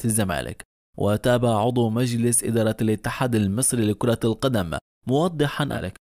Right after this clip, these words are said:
وهو الحل الذي قدمه الزمالك لحل أزمة عزل مرتضى منصور. وتابع المصدر أن قرارات مجلس إدارة الزمالك ستصدر بعد الاجتماع الذي سيعقد بعد قليل وسيتم عرضها في المؤتمر الصحفي.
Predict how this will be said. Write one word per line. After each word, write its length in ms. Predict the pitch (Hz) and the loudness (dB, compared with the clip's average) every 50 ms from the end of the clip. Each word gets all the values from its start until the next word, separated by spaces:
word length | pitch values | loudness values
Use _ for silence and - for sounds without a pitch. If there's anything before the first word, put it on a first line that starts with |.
| _ _ - | _ _ -2
وهو 220 | - 123 139 147 143 | 0 2 2 2 2
الحل 260 | 135 - - 196 190 | 0 0 -2 0 0
الذي 320 | 165 147 143 131 120 123 | 2 2 2 2 0 0
قدمه 460 | 113 - 123 120 120 135 139 131 127 | -2 0 -2 0 0 0 0 0 0
الزمالك 500 | 123 110 107 113 107 123 127 120 117 - | 2 2 2 2 0 0 0 -2 -2 -4
لحل 340 | 117 113 104 - 131 131 120 | -4 -6 -4 -2 -2 0 0
أزمة 460 | 113 - - 135 120 123 123 117 113 - 123 | 0 -2 -2 -2 -2 -2 0 -2 -2 -2 -2
عزل 580 | 117 110 101 101 120 127 120 113 120 113 107 | -2 0 0 -2 -2 -2 -2 0 2 2 2
مرتضى 480 | 101 98 101 101 - - 120 117 110 98 | 2 0 -2 -2 -2 -2 0 2 2 2
منصور. 540 | 95 98 101 - - 123 101 87 - - - _ _ _ _ _ _ - | 2 0 0 0 0 0 -2 -2 -2 -6 -8 _ _ _ _ _ _ -4
وتابع 420 | 131 139 - - 185 160 156 135 127 | -4 -2 0 0 0 2 2 2 2
المصدر 460 | 120 120 127 131 123 123 123 120 117 | 0 0 0 -2 0 0 0 0 2
أن 120 | 113 107 | 0 0
قرارات 540 | 101 98 - 113 110 110 110 117 127 123 - | -2 -2 -2 -2 0 0 0 0 0 -2 -2
مجلس 460 | 117 113 117 110 - 117 110 - - | -2 -2 -2 -2 -2 -2 -2 -2 -4
إدارة 240 | 120 113 113 107 107 - | -2 -2 -2 -2 -2 -2
الزمالك 480 | 110 104 101 110 110 120 117 117 110 - | -2 -2 -2 0 0 0 0 0 -2 -2
ستصدر 640 | - - 113 - 135 131 123 110 117 123 113 110 107 | -4 -6 -4 -4 -2 -4 -2 0 0 0 2 2 0
بعد 220 | 101 110 113 113 | 0 0 0 0
الاجتماع 500 | 110 104 107 113 - - 120 110 92 82 - _ _ _ _ - | 0 0 -2 -2 -4 -4 -4 -2 -2 -4 -4 _ _ _ _ -4
الذي 340 | - 139 156 147 143 156 151 | 0 0 0 2 2 0 0
سيعقد 540 | - - 135 120 120 117 - - 123 117 117 | 0 0 0 0 0 -2 -2 -2 -2 0 2
بعد 400 | 110 107 104 110 107 107 104 101 | 2 2 2 0 0 0 0 -2
قليل 540 | 95 - - 113 110 113 135 147 156 143 | -4 -2 -2 -2 0 2 2 0 0 0
وسيتم 720 | 127 117 104 104 - - 117 110 107 107 - 131 123 113 | 0 0 0 0 0 0 0 0 0 -2 0 -2 -2 0
عرضها 440 | 101 107 127 131 127 127 120 120 117 | 0 0 -2 -2 -2 -2 0 0 -2
في 120 | 117 - 110 | -2 0 -2
المؤتمر 640 | 107 104 101 101 92 - - 143 139 127 117 113 | -2 0 -2 -4 -4 -4 -4 -4 -2 -2 -2 -2
الصحفي. 880 | - 117 - - - - - - 101 - - - - - - 50 - - | 0 0 0 0 -2 -4 -4 -6 -6 -6 -6 -12 -10 -8 -8 -8 -8 -10